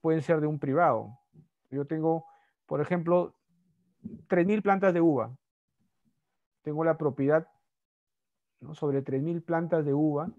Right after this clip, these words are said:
Y en base a esas tres mil plantas de uva, la, la financiera te procede a hacer un, un préstamo, ¿no? Pero obviamente es, eso es algo limitado, ¿no? Es un, una herramienta limitada. Entonces,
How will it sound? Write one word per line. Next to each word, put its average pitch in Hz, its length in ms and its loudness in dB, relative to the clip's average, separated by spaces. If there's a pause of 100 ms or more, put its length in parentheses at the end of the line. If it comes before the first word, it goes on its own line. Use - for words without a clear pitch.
(560)
Y 165 140 0
en 165 100 -2
base 240 300 6
a - 20 8
esas 214 240 2
tres 202 160 0
mil 196 200 -2
plantas 202 420 4
de 175 80 4
uva, 185 480 2
la, 127 180 0
la 123 160 -6
financiera 165 720 0 (160)
te 135 120 -4
procede 151 500 -2
a 143 40 2
hacer 143 260 -4
un, 139 220 -6 (120)
un 147 140 -10
préstamo, 117 580 -8 (260)
¿no? 185 160 -16 (880)
Pero 180 160 2
obviamente 208 420 2
es, 202 160 -2
eso 170 200 -6
es 175 80 -2
algo 180 220 2
limitado, 139 600 2
¿no? 120 120 -8
Es 131 80 -10
un, 139 100 -10
una 135 300 -6
herramienta 135 600 -4
limitada. 120 720 -2 (1400)
Entonces, 175 400 -4